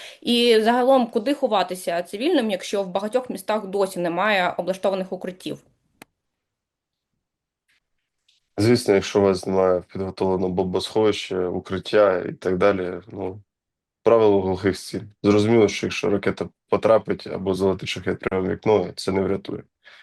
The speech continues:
Speaker 2: Але якщо воно впаде трохи далі, як мінімум, ви не будете посічені уламками і забиті якоюсь цеглиною і так далі. Тому будь-яке місце, яке може слугувати укриттям, паркінг, підземний, бажано, щоб він був, так, а не наземний,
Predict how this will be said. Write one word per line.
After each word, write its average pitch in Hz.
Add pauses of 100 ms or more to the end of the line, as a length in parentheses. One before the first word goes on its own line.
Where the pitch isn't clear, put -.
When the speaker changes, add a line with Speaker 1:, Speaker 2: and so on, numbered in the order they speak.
(180)
Speaker 2:
Але 101
якщо 101
воно 98
впаде 98
трохи 101
далі, 120 (520)
як 98
мінімум, 98
ви 95
не 95
будете 95
посічені 95
уламками 98 (460)
і 95
забиті 95
якоюсь 95
цеглиною 98
і 92
так 98
далі. - (560)
Тому 101
будь-яке 107
місце, 101
яке 92
може 92
слугувати 92
укриттям, 127 (220)
паркінг, 110 (680)
підземний, 104 (120)
бажано, 101
щоб -
він 98
був, 95
так, 104
а 98
не 98
наземний, 98